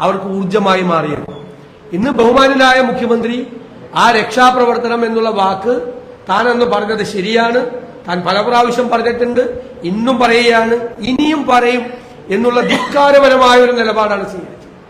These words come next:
അപ്പൊ തിരുത്താൻ തയ്യാറല്ല എന്നുള്ള പ്രഖ്യാപനമാണിത്. ഞങ്ങൾ ഈ വൃത്തികേടുകളെല്ലാം ഇനിയും കാണിക്കും, ഇനിയും ഇത്തരം ഗുണ്ടാപ്പടകളെ ഞങ്ങൾ പുറത്തിറക്കും,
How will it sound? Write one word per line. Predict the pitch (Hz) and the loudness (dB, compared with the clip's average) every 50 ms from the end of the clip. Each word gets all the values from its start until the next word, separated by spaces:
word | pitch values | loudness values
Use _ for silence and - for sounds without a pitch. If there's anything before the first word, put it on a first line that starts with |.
| - - - - - - - - - | -20 -20 -20 -20 -20 -20 -20 -20 -12
അപ്പൊ | - 202 269 - - | -8 -8 -8 -6 -4
തിരുത്താൻ | 254 254 294 - - 311 311 302 277 | -4 -4 -4 -2 -2 0 0 2 2
തയ്യാറല്ല | 254 262 254 247 247 240 240 226 220 214 214 214 - - - - - - | 2 4 4 2 2 2 0 0 0 0 -2 -4 -8 -14 -16 -18 -14 -10
എന്നുള്ള | 175 185 214 214 214 | -8 -6 -4 -4 -4
പ്രഖ്യാപനമാണിത്. | - 190 185 - 185 185 180 180 180 175 170 156 147 135 120 117 - - - - - - - - - - - - - - 170 | -6 -6 -6 -4 -2 -2 -2 0 -2 -2 -2 -4 -4 -6 -8 -12 -14 -16 -18 -20 -20 -20 -20 -20 -20 -20 -20 -20 -14 -6 -4
ഞങ്ങൾ | 185 220 262 294 294 294 | -2 0 2 2 2 2
ഈ | 262 277 294 294 285 | 0 0 0 0 0
വൃത്തികേടുകളെല്ലാം | 269 - - - 262 262 262 269 262 262 262 254 247 247 254 254 247 | -2 -4 -6 -6 -2 0 2 4 4 4 4 4 2 2 0 0 0
ഇനിയും | 226 226 240 247 254 226 | -2 -4 -4 -4 -2 0
കാണിക്കും, | 233 214 214 220 220 - 226 240 262 240 - - - - - - - - - - | 0 0 2 0 0 -2 -4 -6 -6 -8 -10 -12 -16 -20 -20 -20 -20 -20 -14 -8
ഇനിയും | 190 220 247 277 277 311 302 285 | -6 -2 0 0 0 0 0 0
ഇത്തരം | 247 - 254 247 254 247 | 0 0 2 2 2 2
ഗുണ്ടാപ്പടകളെ | 196 214 208 220 247 254 254 247 240 233 233 226 220 214 220 226 220 220 - - - - - - | 0 -2 0 2 2 2 2 2 0 0 0 0 0 0 -2 -2 -4 -8 -12 -14 -16 -18 -16 -8
ഞങ്ങൾ | 165 175 190 214 233 240 | -4 -2 -2 0 0 -2
പുറത്തിറക്കും, | 185 190 190 - - 254 240 226 - - 233 240 240 - | -2 -2 -4 -4 -4 -4 -4 -4 -4 -4 -4 -6 -6 -8